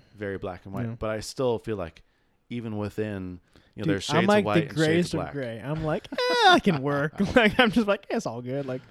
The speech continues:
Speaker 2: dude,
Speaker 1: Hmm.
Speaker 2: I've always been that way.
Speaker 1: I love it.
Speaker 2: It's funny.
Speaker 1: Here's another one for you. The future belongs to op-, optimists. It's something I heard on a podcast fairly, fairly recently I really liked. But basically, the thought was, like,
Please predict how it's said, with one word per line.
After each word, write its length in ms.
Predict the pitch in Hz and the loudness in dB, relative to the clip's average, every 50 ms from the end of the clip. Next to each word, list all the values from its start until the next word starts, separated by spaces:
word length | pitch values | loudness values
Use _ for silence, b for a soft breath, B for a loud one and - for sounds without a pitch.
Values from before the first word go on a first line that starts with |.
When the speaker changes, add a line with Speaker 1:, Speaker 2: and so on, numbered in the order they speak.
| B B B B B B B 131 123 | B B B B B B B -12 -10
Speaker 2:
dude, 200 | 120 120 123 - 147 | -10 -10 -10 -10 -10
Speaker 1:
Hmm. 40 | 160 | -12
Speaker 2:
I've 80 | 165 | -12
always 180 | 151 139 147 139 | -10 -8 -10 -8
been 140 | - 117 113 | -10 -12 -14
that 120 | - - - | -14 -14 -14
way. 100 | 156 143 - - | -14 -14 -14 -16
Speaker 1:
I 20 | - | -16
love 200 | 95 92 87 87 | -16 -14 -14 -16
it. 80 | 90 - _ | -18 -20 _
Speaker 2:
It's 80 | _ _ - | _ _ -20
funny. 140 | - 160 - b b b b b b b b b _ | -18 -18 -18 b b b b b b b b b _
Speaker 1:
Here's 140 | - 151 160 | -10 -8 -6
another 180 | 131 107 101 | -4 -4 -4
one 100 | 95 95 90 | -4 -6 -8
for 180 | - 92 87 | -8 -8 -8
you. 200 | 85 85 90 95 - _ _ _ | -8 -8 -10 -14 -18 _ _ _
The 80 | - 110 | -18 -12
future 260 | - 127 135 - 151 | -10 -10 -8 -8 -8
belongs 400 | 120 117 110 104 104 104 98 - - | -6 -6 -4 -4 -6 -8 -10 -10 -10
to 320 | 104 95 92 90 90 90 - - | -10 -8 -8 -8 -8 -10 -12 -12
op-, 200 | 98 92 87 - _ - | -12 -12 -12 -14 _ -10
optimists. 580 | 101 95 - - 98 80 65 - - - - - _ _ | -10 -10 -10 -12 -16 -16 -16 -14 -16 -16 -16 -18 _ _
It's 100 | - - | -20 -16
something 240 | - 139 135 123 101 | -12 -10 -10 -8 -8
I 40 | 87 | -8
heard 200 | 85 101 98 95 | -8 -8 -8 -8
on 80 | 87 | -8
a 40 | 82 | -10
podcast 480 | - - 92 87 - - 87 85 - - | -10 -10 -10 -10 -10 -12 -14 -14 -12 -10
fairly, 220 | - 92 87 - - _ | -8 -8 -8 -10 -12 _
fairly 220 | - 95 90 85 | -10 -8 -8 -8
recently 300 | 87 90 85 - - 90 | -8 -10 -12 -12 -14 -12
I 20 | 87 | -10
really 220 | 87 90 95 90 87 | -8 -6 -6 -6 -8
liked. 320 | 82 82 82 80 - b b b b b b b b b b b | -8 -10 -10 -12 -14 b b b b b b b b b b b
But 140 | - 120 - | -8 -6 -4
basically, 480 | - 185 208 - 269 196 170 131 113 - - - - - | -4 -6 -6 -6 -6 -4 -4 -4 -4 -6 -10 -16 -20 -18
the 80 | 123 | -16
thought 280 | - - 131 135 135 107 | -10 -6 -6 -4 -4 -4
was, 200 | 110 104 92 92 | -6 -6 -6 -6
like, 220 | 98 92 87 - | -6 -8 -8 -10